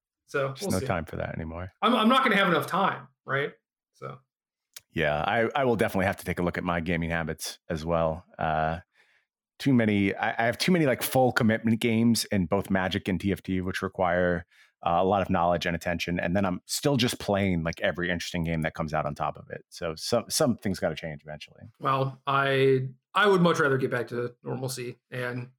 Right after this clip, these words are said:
Speaker 1: skip a bunch of the games. 'Cause also during the pandemic, I played a lot of bad games.
Speaker 2: Mm. Yeah, I think all of our entertainment is, like,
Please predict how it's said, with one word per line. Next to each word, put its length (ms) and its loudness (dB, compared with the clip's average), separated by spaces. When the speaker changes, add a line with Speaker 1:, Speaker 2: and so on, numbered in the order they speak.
Speaker 1:
skip 300 2
a 60 2
bunch 220 4
of 60 2
the 40 2
games. 300 0
'Cause 120 4
also 280 6
during 180 6
the 60 2
pandemic, 400 4
I 80 4
played 180 2
a 60 4
lot 160 4
of 80 -4
bad 280 0
games. 500 -6
Speaker 2:
Mm. 460 -2
Yeah, 220 4
I 100 2
think 180 2
all 220 6
of 100 2
our 160 4
entertainment 580 2
is, 300 -2
like, 300 0